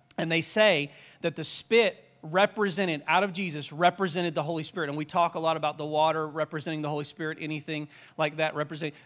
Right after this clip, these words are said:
the Holy Spirit hovered over the face of the deep. Um, and, and, and so those kind of things. They believe that the spit represented the Holy Spirit proceeding from Jesus to heal the man's spiritual blindness, because it is the Spirit that leads us into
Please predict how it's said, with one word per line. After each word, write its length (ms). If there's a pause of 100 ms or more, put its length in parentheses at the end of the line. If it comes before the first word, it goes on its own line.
the 100
Holy 140
Spirit 400
hovered 400
over 220
the 100
face 300
of 60
the 80
deep. 360 (300)
Um, 580
and, 260
and, 160
and 180
so 420 (400)
those 280
kind 140
of 80
things. 280 (240)
They 120
believe 320
that 100
the 80
spit 400
represented 500
the 100
Holy 220
Spirit 520
proceeding 680
from 300
Jesus 600
to 160
heal 320
the 140
man's 340
spiritual 640
blindness, 800 (460)
because 320
it 120
is 200
the 160
Spirit 680
that 160
leads 320
us 180
into 280